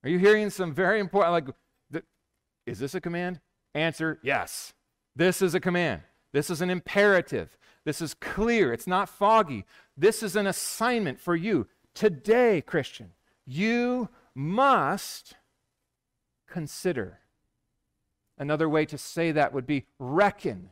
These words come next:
consider. Never forget. Don't ever confuse this. Think clearly. Reckon yourselves dead to sin. You are dead to sin, and you are alive to God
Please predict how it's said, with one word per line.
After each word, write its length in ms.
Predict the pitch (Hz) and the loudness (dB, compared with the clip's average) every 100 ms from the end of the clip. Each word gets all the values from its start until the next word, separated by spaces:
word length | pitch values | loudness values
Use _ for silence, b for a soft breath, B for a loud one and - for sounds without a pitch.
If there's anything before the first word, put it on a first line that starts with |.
| _ | _
consider. 840 | - 185 160 - 220 196 127 92 - _ _ _ _ _ _ _ _ | -8 -6 -6 -2 2 2 2 -2 -12 _ _ _ _ _ _ _ _
Never 500 | 139 143 202 269 254 | -14 -6 0 4 4
forget. 640 | - 202 160 160 - - _ _ _ _ - | 4 0 0 0 -2 -20 _ _ _ _ -2
Don't 280 | 131 247 262 | 2 2 4
ever 300 | 262 277 277 | 2 2 0
confuse 560 | 269 247 247 262 214 - | -2 -2 0 -2 -2 -8
this. 400 | 104 - - _ _ _ _ _ _ - | -16 -16 -20 _ _ _ _ _ _ -4
Think 320 | 240 247 - | -2 -2 -6
clearly. 680 | - - 247 233 165 95 82 _ - | -12 -4 2 4 4 0 -10 _ -12
Reckon 680 | 135 208 262 - 247 254 214 | 0 2 2 2 -4 -2 0
yourselves 1120 | 180 180 - - 202 220 220 214 214 180 - _ _ - - | 2 2 -4 -4 2 4 4 4 -2 -6 -18 _ _ -10 -2
dead 540 | 190 220 220 196 185 _ | 2 4 2 0 -10 _
to 120 | - | -8
sin. 360 | - 226 170 101 _ _ _ _ _ _ _ _ _ _ _ _ - | -2 -2 -2 -6 _ _ _ _ _ _ _ _ _ _ _ _ -6
You 120 | 147 | 0
are 80 | 160 | 0
dead 220 | 160 165 | 0 -2
to 80 | 143 | -4
sin, 300 | - 117 92 - | -14 -10 -10 -8
and 600 | 262 294 247 208 233 - _ _ - | -2 0 0 -2 -6 -14 _ _ -8
you 120 | 143 | -4
are 120 | 135 127 | -2 -2
alive 640 | 120 135 143 104 92 - _ _ _ _ _ _ - | -2 -2 -2 -4 -10 -20 _ _ _ _ _ _ -12
to 80 | |
God 320 | 110 95 95 | -8 -8 -10